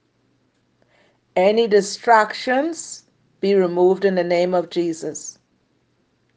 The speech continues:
Father, I divinely cover this message with your blood this morning because there's power in the blood of Jesus.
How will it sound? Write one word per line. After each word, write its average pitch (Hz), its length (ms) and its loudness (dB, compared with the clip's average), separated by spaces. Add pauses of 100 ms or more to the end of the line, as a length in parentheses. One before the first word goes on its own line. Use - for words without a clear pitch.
(880)
Father, 226 720 4 (960)
I 175 160 4
divinely 180 760 2
cover 220 400 2
this 196 300 0
message 180 560 -2
with 165 200 -4
your 170 160 4
blood 160 380 0
this 160 220 -8
morning 156 560 -6 (2750)
because 165 460 2
there's 165 260 4
power 170 600 2
in 156 140 -4
the 147 80 -2
blood 151 280 2
of 156 140 -2
Jesus. - 680 -6